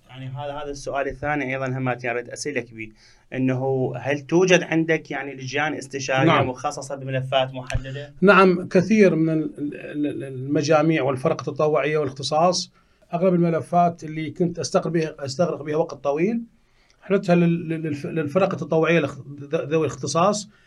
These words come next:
Speaker 2: يعطوني نتائج، نتائج وخلاصات، وأنا،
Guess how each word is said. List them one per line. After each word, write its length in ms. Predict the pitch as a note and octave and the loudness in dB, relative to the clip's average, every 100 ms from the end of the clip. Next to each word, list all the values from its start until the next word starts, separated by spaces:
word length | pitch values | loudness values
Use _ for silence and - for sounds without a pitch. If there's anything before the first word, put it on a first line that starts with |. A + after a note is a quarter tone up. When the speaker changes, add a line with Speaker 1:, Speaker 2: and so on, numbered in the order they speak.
| _ - | _ -4
Speaker 2:
يعطوني 320 | D#3+ C#3 F#3 | -2 4 6
نتائج، 520 | F3 E3 F#3 E3+ C#3 - - C#3+ C#3+ | 6 8 8 8 4 -6 -8 -8 -6
نتائج 560 | B2 B2+ C#3+ F3+ F3 C#3 | -8 -6 2 6 6 6
وخلاصات، 720 | D3+ D#3 D3 - E3+ G3+ G#3 - _ _ _ - | 2 4 4 4 4 4 0 -14 _ _ _ -4
وأنا، 640 | F3 F3+ F3+ F3 E3+ - | 2 4 6 4 0 -14